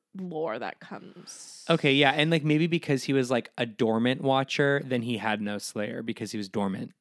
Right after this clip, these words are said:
Speaker 2: for that time.
Speaker 1: Right. But, like, you can still be part of a council, ev-,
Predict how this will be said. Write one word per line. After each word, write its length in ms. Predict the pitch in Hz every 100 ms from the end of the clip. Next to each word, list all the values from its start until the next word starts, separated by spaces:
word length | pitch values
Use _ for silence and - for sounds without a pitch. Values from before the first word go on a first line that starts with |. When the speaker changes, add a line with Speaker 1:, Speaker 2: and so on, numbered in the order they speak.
| _ _ _ _
Speaker 2:
for 160 | - 113
that 180 | 107 120
time. 280 | 120 120 139 _ _ _
Speaker 1:
Right. 520 | 196 180 139 58 53 _ _ _ _ _ _ _ _ _ _ _ -
But, 300 | 185 226 214
like, 240 | 220 196
you 200 | 208 214
can 220 | 240 220
still 260 | 214 - 214
be 120 | 220
part 380 | - - 190 185
of 160 | 185
a 200 | 180 165 - -
council, 1000 | - 180 175 180 - 165 156 156 120 208 - _ _ _
ev-, 240 | 214 196